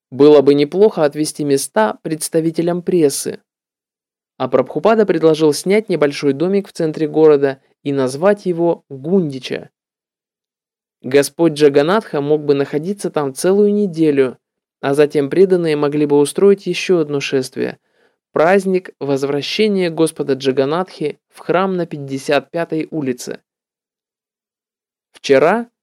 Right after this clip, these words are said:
рассказывал Тамала Кришна Госвами, — мы весь вечер убирали площадки в парке.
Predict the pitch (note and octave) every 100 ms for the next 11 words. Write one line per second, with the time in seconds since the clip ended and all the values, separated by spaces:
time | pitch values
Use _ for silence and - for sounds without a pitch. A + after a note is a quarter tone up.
0 | _ _ C#3 D3+ - E3+ D#3+ D#3 D3 D3
1 | D3 D3 C#3+ D#3+ F#3+ - E3 D#3 D#3 D#3
2 | D3 C3+ C3+ - _ _ _ _ _ _
3 | _ - C#3 C#3+ C3 E3 F#3+ E3+ F3 E3
4 | D#3+ D3 - C3+ C3+ F3 G3+ F#3+ D#3+ C#3+
5 | D3+ C3+ - D#3 - D3 B2+ B2+ -